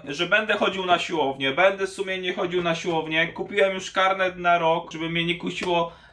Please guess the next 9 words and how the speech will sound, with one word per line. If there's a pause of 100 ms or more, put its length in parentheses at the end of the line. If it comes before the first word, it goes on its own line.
zrezygnować. (880)
Więc,
e,
przydałyby
mi
się
słuchaweczki
do
biegania.